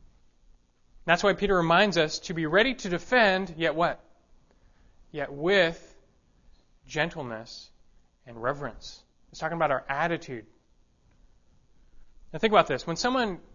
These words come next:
comes to you and they question your faith, maybe that they even attack your faith,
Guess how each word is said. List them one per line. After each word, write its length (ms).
comes 400
to 80
you 80
and 220
they 80
question 460
your 60
faith, 320
maybe 220
that 180
they 120
even 160
attack 440
your 80
faith, 360